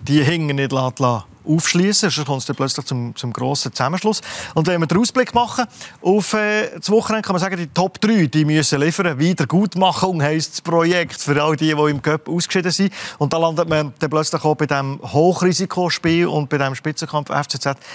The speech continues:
gegen F C Basel. Es ist heute eine Medienmitteilung rausgekommen, Andi, von der Swiss Football League, dass man reglementarisch prüft, Gästesektoren vielleicht zuzutun, weil es in den letzten paar Wochen immer wieder Auswärtsfans gegeben, die sich nicht haben an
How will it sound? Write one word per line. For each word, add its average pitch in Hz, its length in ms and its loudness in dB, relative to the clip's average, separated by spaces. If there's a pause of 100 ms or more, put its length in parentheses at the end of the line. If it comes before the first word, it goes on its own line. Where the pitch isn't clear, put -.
(160)
gegen 135 200 -2
F 135 120 -4
C - 120 -4
Basel. 156 300 0
Es - 60 -8
ist 143 140 -2
heute 151 160 -2 (240)
eine 131 80 0
Medienmitteilung 160 580 2
rausgekommen, 156 500 -2
Andi, 151 380 -2
von 139 160 -2
der 131 100 -8
Swiss 139 260 -4
Football 151 440 0
League, 147 220 -2 (1000)
dass 156 200 2
man 143 160 2
reglementarisch 170 880 0
prüft, 190 420 2
Gästesektoren 165 920 -2 (320)
vielleicht 165 480 0
zuzutun, 165 640 2
weil 147 140 2
es 131 100 -2
in 131 60 -6
den 135 100 2
letzten 143 260 -4
paar 139 160 -2
Wochen 143 220 -2
immer 143 220 -2
wieder 139 200 -2 (340)
Auswärtsfans 151 640 0
gegeben, 135 300 -2
die 131 60 2
sich 123 220 -4
nicht 147 240 0
haben 147 120 0
an 147 60 -4